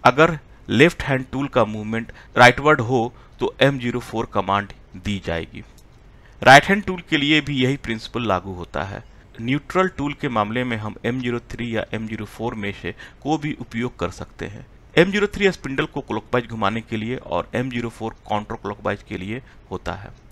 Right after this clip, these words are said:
स्पिंडल स्पीड सेट करने के लिए एस से शुरू होने वाली कमांड दी जाती है। उदाहरण के लिए एटीन हंड्रेड आरपीएम सेट करने के लिए हम एस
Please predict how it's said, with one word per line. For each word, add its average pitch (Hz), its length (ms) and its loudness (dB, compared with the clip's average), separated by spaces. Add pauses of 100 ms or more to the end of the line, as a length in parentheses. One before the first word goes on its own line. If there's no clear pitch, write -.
(220)
स्पिंडल 170 440 0
स्पीड 156 320 -4
सेट 143 240 -4
करने 123 320 0
के 123 120 -6
लिए 107 240 -2 (120)
एस 147 140 4
से 98 260 -6 (460)
शुरू 143 200 -2
होने 120 260 -4
वाली 101 340 0 (100)
कमांड 107 380 0
दी 107 140 -4
जाती 120 340 0
है। 135 100 -6
उदाहरण 117 500 -4
के 120 140 -8
लिए 107 240 0 (300)
एटीन 139 260 0
हंड्रेड 104 340 -4 (120)
आरपीएम 104 480 0 (260)
सेट - 460 -2 (480)
करने 117 280 2
के 107 140 -6
लिए 113 260 0
हम 104 360 -6 (800)
एस - 260 2